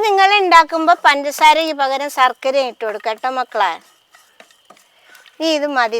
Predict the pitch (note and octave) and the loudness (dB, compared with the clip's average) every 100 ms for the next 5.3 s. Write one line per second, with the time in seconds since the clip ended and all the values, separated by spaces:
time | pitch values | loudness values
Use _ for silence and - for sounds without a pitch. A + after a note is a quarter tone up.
0 | A3 G#3+ G#3 A#3 A3 G#3 A3 D#4+ - _ | -6 -10 -12 -12 -12 -6 -2 -2 -4 _
1 | _ _ _ A#3+ G#3+ - F3 - - - | _ _ _ -8 -8 -10 -18 -18 -20 -20
2 | - - - - - - - - _ - | -20 -20 -20 -14 -2 0 0 -2 _ -20
3 | _ _ _ _ _ _ - F4 G#4 A4+ | _ _ _ _ _ _ -8 -6 -2 0
4 | E4+ D4+ E4 F4 D#4+ C#4+ C#4+ D#4+ D4 C4+ | 0 0 -2 2 4 4 4 -2 -4 2
5 | C4 B3+ | 2 2